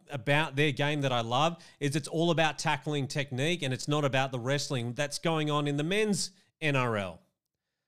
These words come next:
Now, those girls are playing with so much passion. It's actually inspirational to watch them do it.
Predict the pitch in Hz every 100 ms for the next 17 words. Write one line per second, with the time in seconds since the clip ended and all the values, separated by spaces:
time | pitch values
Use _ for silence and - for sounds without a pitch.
0 | _ _ _ _ _ _ _ 151 165 190
1 | 139 202 190 170 - 170 170 165 139 -
2 | 170 175 170 160 147 - 147 147 139 123
3 | 92 - _ 156 139 180 185 - 175 160
4 | 147 147 - 147 135 147 139 139 127 -
5 | 127 135 - 123 113 156 113 87